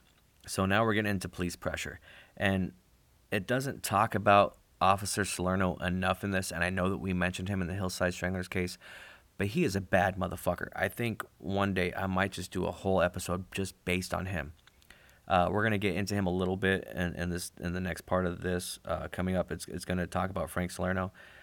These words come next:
but he fucking, man, he's, he's,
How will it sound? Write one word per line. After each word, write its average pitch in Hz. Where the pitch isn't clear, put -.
but 98
he -
fucking, 101
man, 127
he's, -
he's, 147